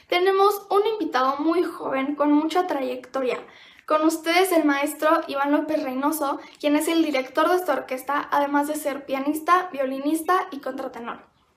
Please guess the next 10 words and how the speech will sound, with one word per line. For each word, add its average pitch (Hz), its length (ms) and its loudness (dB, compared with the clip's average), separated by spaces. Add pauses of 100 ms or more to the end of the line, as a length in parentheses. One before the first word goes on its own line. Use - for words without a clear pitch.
(500)
Maestro, 311 480 2
qué 330 140 -2
gusto 359 280 -4
tenerte 269 400 -4
aquí, 262 320 -8
que 262 80 -8
nos 262 160 -4
regales 254 400 -2
unos 269 240 -6
minutos. 247 600 -10